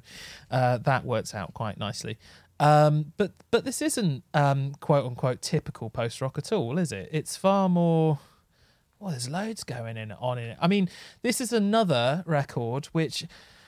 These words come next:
and it's really startling the amount of records we're getting that have this kind of theme, but this is another, um, spacey eighties soundtrack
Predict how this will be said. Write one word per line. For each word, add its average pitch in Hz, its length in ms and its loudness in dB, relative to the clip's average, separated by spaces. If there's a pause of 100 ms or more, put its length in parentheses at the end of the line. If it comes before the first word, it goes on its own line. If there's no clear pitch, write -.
(160)
and 139 140 -4
it's 123 260 -8
really 143 360 -2
startling 120 560 0
the 110 80 -6
amount 127 220 -2
of 120 40 -4
records 127 380 -6
we're 117 80 -8
getting 113 420 -4
that 113 160 -2
have 139 180 -2
this - 140 -10
kind 120 180 -6
of 110 80 -8
theme, 190 380 0
but 139 100 -8
this 208 200 -2
is 202 80 -2
another, 135 640 2 (120)
um, 127 560 -2 (960)
spacey 147 840 0 (600)
eighties 139 960 2 (400)
soundtrack 143 760 0